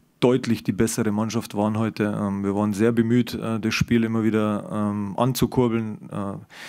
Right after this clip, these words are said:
ich glaube, wenn man, wenn man sich permanent in der gegnerischen Hälfte bewegt, dann musst du auch mal die ein oder andere Umschaltaktion schlucken. Ähm, das haben wir getan, aber wir haben auch viele Dinge gut wegverteidigt im Gegenpressing. Und da haben wir auch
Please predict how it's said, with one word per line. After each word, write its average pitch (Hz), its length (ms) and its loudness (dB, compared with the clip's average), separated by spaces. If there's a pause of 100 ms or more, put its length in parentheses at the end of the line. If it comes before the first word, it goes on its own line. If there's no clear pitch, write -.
(460)
ich - 100 -18
glaube, 120 280 4
wenn 120 120 2
man, 120 420 0 (200)
wenn 113 120 -2
man 113 80 0
sich 117 220 0
permanent 127 440 4
in 120 80 0
der 120 80 2
gegnerischen 123 480 0
Hälfte 127 380 0
bewegt, 127 360 0
dann 113 260 -4
musst 120 280 -2
du 123 60 2
auch 117 80 4
mal 117 140 2
die 110 100 4
ein 113 160 0
oder 113 160 0
andere 113 380 -2
Umschaltaktion 117 800 -2
schlucken. 135 540 0 (100)
Ähm, 110 440 -2 (120)
das 113 160 0
haben 120 160 2
wir 120 80 6
getan, 123 560 0
aber 113 800 0 (320)
wir 107 120 -2
haben 117 140 2
auch 117 140 4
viele 123 260 2
Dinge 117 220 0
gut 117 200 2
wegverteidigt 107 600 -2
im 104 100 0
Gegenpressing. 101 600 -4
Und 101 160 -6
da 101 160 0
haben 107 120 -2
wir 107 100 2
auch 107 200 0